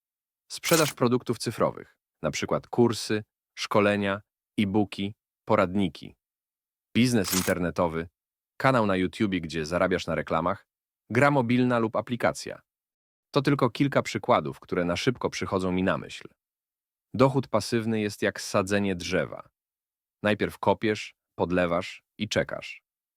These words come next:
Ale gdy korzenie sięgają już głęboko, zbierasz owoce przez dekady. I o to właśnie chodzi.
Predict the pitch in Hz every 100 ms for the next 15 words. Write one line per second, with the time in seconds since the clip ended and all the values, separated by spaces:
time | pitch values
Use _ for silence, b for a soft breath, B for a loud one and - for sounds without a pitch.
0 | _ _ _ _ - 120 120 123 120 113
1 | 139 107 - 104 110 110 101 104 98 104
2 | 95 110 - 131 139 _ _ _ _ 117
3 | 143 170 147 - 110 117 120 117 - 107
4 | 110 - 69 - 50 - _ _ _ _
5 | _ - 202 294 - 76 71 78 - 52
6 | - -